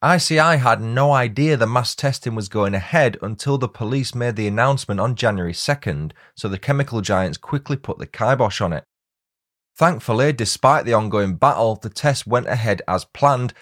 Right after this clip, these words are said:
as I C I said they didn't want to interfere with an ongoing murder investigation. By the end of January, the first round of testing had concluded, with over half of the two thousand men providing D N A samples.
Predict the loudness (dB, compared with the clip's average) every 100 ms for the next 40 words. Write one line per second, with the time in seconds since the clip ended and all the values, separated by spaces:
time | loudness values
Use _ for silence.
0 | _ -10 -4 2 2 2 2 2 2 0
1 | -2 -2 -4 -4 -2 -2 -2 -6 -6 -6
2 | -10 -6 -2 0 0 0 -2 -2 -2 -2
3 | -2 -2 0 0 0 0 -2 -4 -4 -4
4 | -2 -4 -8 -10 _ _ _ _ _ _
5 | _ _ _ _ 0 2 4 2 2 2
6 | 0 -2 0 0 2 2 2 0 -2 -10
7 | -4 -2 0 0 0 0 -4 -8 -4 -4
8 | -4 -4 -6 -6 -8 -10 -6 -2 0 -2
9 | -4 -8 -8 -2 -2 -2 -6 -2 2 2
10 | 2 -2 -4 -4 -4 -2 0 0 0 -4
11 | 0 -2 -2 -2 0 2 0 -4 -6 -4
12 | -2 -2 -2 -2 -4 -4 -4 -8 -8 -12